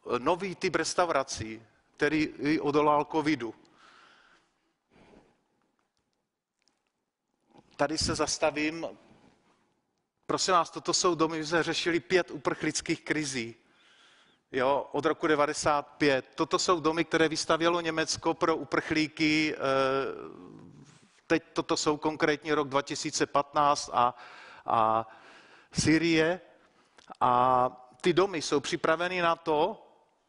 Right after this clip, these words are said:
že pokud ty lidé tam zůstanou, tak se udělá vlastně lehký oborový plášť, a pokud ne, tak se rozdělají a použijí se na něco jiného ty domy.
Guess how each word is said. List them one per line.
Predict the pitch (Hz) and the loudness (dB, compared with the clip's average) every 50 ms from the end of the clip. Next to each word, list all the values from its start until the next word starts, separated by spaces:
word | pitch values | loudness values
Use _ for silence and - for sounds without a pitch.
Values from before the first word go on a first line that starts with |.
| _ _ _ _ _ _ _ _ _ _ _ _ _ _ _ _ _ - | _ _ _ _ _ _ _ _ _ _ _ _ _ _ _ _ _ -6
že | 110 135 139 | -4 -4 -2
pokud | - - 247 - - 185 - | 0 0 0 0 0 0 2
ty | - 170 | 2 2
lidé | 165 175 165 170 170 | 4 4 4 2 2
tam | - 160 156 156 | 2 0 -2 -2
zůstanou, | 135 160 160 - - - 175 165 160 160 156 156 160 175 202 208 185 - - _ _ _ _ _ - - _ _ _ _ - | -4 -8 -6 -4 0 2 2 2 2 0 0 0 0 -2 -4 -6 -10 -14 -18 _ _ _ _ _ -20 -20 _ _ _ _ -4
tak | 147 135 - _ _ - - - _ _ _ _ _ _ _ - | -4 -4 -4 _ _ -20 -20 -20 _ _ _ _ _ _ _ -6
se | - - 175 - | -2 0 0 0
udělá | - 165 151 165 175 165 165 160 160 165 | 0 2 2 4 4 6 6 6 4 4
vlastně | 160 160 156 - - 185 165 | 2 2 -2 -2 -2 0 0
lehký | 160 156 - - 165 165 | 0 0 -2 -2 0 0
oborový | 160 151 160 160 170 170 160 175 160 | 2 2 2 2 2 0 0 -2 -2
plášť, | - - 156 139 131 131 147 175 165 - - | 0 2 4 4 4 4 2 0 -2 -2 -4
a | - | -4
pokud | 139 - 185 175 - 190 180 147 | -2 0 -2 -2 0 0 -2 0
ne, | 160 165 165 180 202 196 - - - _ _ _ _ _ - - - - | 0 2 2 2 0 -2 -8 -18 -20 _ _ _ _ _ -20 -20 -16 -8
tak | - 151 - - | -6 -6 -4 0
se | - 175 | 0 0
rozdělají | 160 160 151 135 165 170 160 160 165 175 | 0 0 0 0 2 2 4 4 4 2
a | 170 160 | 0 0
použijí | - 160 160 165 143 151 156 147 | 0 -2 -4 -2 -2 -4 -4 -4
se | - - 160 | -2 -2 0
na | 151 | -2
něco | 147 147 147 - - 156 143 | -2 -2 -4 -4 -2 -2 -2
jiného | 139 143 143 139 135 131 123 120 127 | 0 0 0 0 0 0 -2 -6 -6
ty | - 139 | -6 -4
domy. | 120 123 123 120 107 101 120 | -2 -2 -2 -4 -6 -12 -16